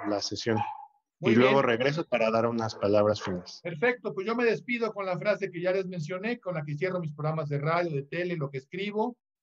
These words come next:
Speaker 2: Síganme en redes sociales, síganme en mi programa de radio. Estoy en T V Azteca todas las semanas.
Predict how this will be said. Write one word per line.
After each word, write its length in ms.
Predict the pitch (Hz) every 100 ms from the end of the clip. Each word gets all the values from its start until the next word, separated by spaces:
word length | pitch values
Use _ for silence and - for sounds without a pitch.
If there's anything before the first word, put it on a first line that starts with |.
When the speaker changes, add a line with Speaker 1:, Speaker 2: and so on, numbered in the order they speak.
| _
Speaker 2:
Síganme 520 | 190 208 202 190 196
en 100 | 202
redes 220 | 175 190 165
sociales, 520 | 147 185 190 196 185
síganme 600 | 185 180 170 170 180 190
en 80 | 165
mi 80 | 147
programa 380 | 143 156 160
de 80 | 151
radio. 560 | 147 175 175 175 175 175 _ _ _ _ _ _
Estoy 340 | 131 147 165
en 80 | 156
T 100 | 165
V 60 | 160
Azteca 340 | 151 156 151
todas 160 | 151 151
las 140 | 147
semanas. 640 | 151 175 180 170 175 175